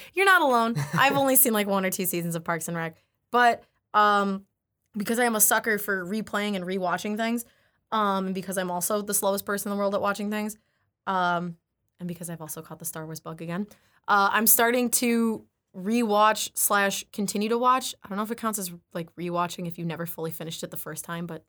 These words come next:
Speaker 1: now you're watching all your old episodes that you did watch. Uh, Star Wars, The Clone Wars
Speaker 2: Nice.
Speaker 1: on Netflix. Um, I, the first time I tried watching it, I got all the way through season one and was like, "Oh, okay, this is really cool." Got a little bit into season two, and then I don't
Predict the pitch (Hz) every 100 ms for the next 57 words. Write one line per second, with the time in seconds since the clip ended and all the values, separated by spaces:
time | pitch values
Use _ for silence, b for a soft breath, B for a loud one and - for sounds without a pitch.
0 | - 175 160 160 156 165 165 160 156 160
1 | 165 165 - 170 170 170 160 180 202 -
2 | b b b b 226 220 202 190 - 247
3 | 240 214 - 208 226 220 262 - - -
4 | 196 202 202 202 202 B B B 202 226
5 | - 240 240 - - - 214 214 202 202
6 | 196 196 - 208 208 202 202 202 202 277
7 | 262 285 262 262 226 220 220 214 208 185
8 | 196 202 220 220 214 214 208 202 202 202
9 | 196 - 185 180 170 185 - 359 339 320
10 | 302 311 311 269 B B B - 208 208
11 | 220 220 208 233 208 196 220 208 202 190
12 | 185 - 208 226